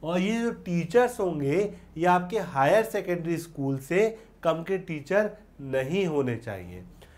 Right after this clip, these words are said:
And वन थर्ड आपके कहाँ से इलेक्ट किए जाएंगे? From the local bodies, which means आपके जो पंचायत हैं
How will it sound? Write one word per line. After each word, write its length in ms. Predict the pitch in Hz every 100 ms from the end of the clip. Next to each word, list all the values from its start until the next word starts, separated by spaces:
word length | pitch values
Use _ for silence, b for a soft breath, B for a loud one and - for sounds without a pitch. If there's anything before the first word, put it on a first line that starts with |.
| B
And 120 | 165 180
वन 340 | 135 160 208 208
थर्ड 160 | 214
आपके 260 | 208 208 220
कहाँ 240 | 208 180
से 120 | 185 208
इलेक्ट 260 | 196 196
किए 160 | 214 202
जाएंगे? 340 | 190 196 226 220 B - 170
From 240 | 170 185
the 160 | 208 214 151
local 400 | 139 160 165 185 143
bodies, 360 | 123 123 123 147
which 200 | 185 190
means 260 | 196 180
आपके 420 | 175 160 165 202 214 - - _ - - - - - - - - - - - - - - - - - - - - - - - - - - - - - - - - -
जो 140 | 131 165
पंचायत 960 | 160 143 127 131 165 170 220 220 -
हैं 340 | 151 147 156